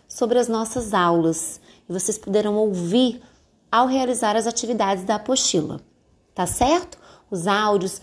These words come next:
são uma forma de deixar tudo mais claro pra vocês. Eu espero poder ajudá-los. Estão prontos pra nossa primeira aula?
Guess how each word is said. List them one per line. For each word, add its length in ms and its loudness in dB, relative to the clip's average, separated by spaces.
são 200 -6
uma 120 -2
forma 320 -2
de 100 -6
deixar 280 -4
tudo 360 2
mais 220 2
claro 320 0
pra 160 -2
vocês. 680 -4
Eu 80 0
espero 340 -2
poder 300 0
ajudá-los. 720 -2
Estão 240 2
prontos 400 0
pra 160 -6
nossa 220 -6
primeira 340 0
aula? 420 0